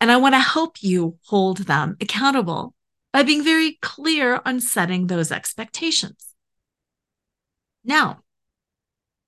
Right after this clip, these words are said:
the logical <laughs> follow-up on that is, and if those expectations aren't met, then what? What happens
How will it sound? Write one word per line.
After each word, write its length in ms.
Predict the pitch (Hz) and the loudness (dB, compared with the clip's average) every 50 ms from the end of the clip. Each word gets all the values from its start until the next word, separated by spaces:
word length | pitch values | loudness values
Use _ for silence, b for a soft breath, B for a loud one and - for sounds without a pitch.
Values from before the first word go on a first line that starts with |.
| _ _ _ - | _ _ _ -12
the 100 | 180 170 | -8 -6
logical 540 | 160 165 175 202 262 254 - - - 175 151 | 0 4 4 4 6 4 2 0 0 -2 -4
<laughs> 0 | |
follow-up 580 | - - 190 202 196 220 240 220 196 - - | -2 0 0 2 4 4 4 4 4 2 -2
on 140 | 156 - 175 | -6 -10 -8
that 260 | 185 - - 175 165 | -8 -6 -6 -4 -4
is, 380 | 175 160 175 - 196 220 - - B B B B B B B B _ _ _ _ _ _ - | -4 -4 -4 -4 -4 -4 -6 -6 B B B B B B B B _ _ _ _ _ _ 2
and 160 | 247 247 262 | 2 2 2
if 220 | - 269 247 - | 2 0 -2 0
those 220 | - 262 262 247 269 | 0 -2 0 0 -2
expectations 800 | 262 262 - - - 269 - - - 233 202 - - 196 190 196 - - | -4 -4 -6 -6 -6 -6 -6 -4 -4 -2 -2 0 0 0 -2 -2 -2 -2
aren't 200 | 185 185 - - | -2 -2 0 0
met, 200 | 185 196 220 - - _ - | 0 0 -2 -4 -10 _ -6
then 320 | 226 208 233 214 214 190 | -4 -2 0 0 2 2
what? 400 | 180 175 147 - - - - - - _ _ _ _ _ _ _ _ _ _ _ _ _ _ _ _ _ _ _ _ - | 2 0 -2 -4 -6 -10 -12 -12 -12 _ _ _ _ _ _ _ _ _ _ _ _ _ _ _ _ _ _ _ _ 0
What 120 | 302 370 | 2 2
happens 880 | 403 403 392 381 466 539 539 523 453 370 240 180 160 - 151 - - | 2 2 2 2 2 2 4 4 4 4 4 2 0 -2 -6 -8 -8